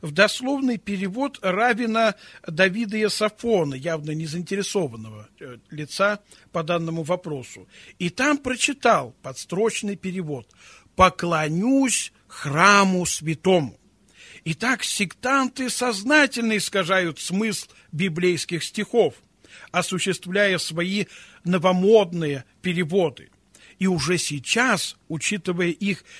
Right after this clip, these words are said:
переводческую активность, можно прямо сказать, что они проповедуют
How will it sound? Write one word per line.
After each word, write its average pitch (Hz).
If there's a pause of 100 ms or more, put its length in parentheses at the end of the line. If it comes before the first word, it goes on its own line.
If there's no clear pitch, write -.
(100)
переводческую 180
активность, 226 (240)
можно 220
прямо 233
сказать, 175
что -
они 160
проповедуют 175